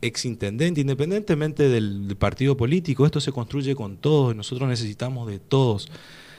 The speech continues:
Eh, el santotomeño se tiene que sentir orgulloso de vivir en Santo Tomé, se tiene que sentir orgulloso de,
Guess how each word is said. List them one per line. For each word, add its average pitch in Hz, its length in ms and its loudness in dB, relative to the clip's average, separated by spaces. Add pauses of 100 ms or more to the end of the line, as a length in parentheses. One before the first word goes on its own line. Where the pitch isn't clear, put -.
(140)
Eh, 113 440 0
el 117 100 -4
santotomeño 131 640 0
se 139 100 0
tiene 147 220 0
que 135 80 2
sentir 131 380 -2
orgulloso 110 800 4
de 90 120 -8
vivir 101 320 -6
en 113 80 -4
Santo 98 320 -8
Tomé, 101 300 -4
se 190 80 -4
tiene 127 220 -2
que 120 80 0
sentir 135 320 0
orgulloso 113 760 4
de, 101 200 -6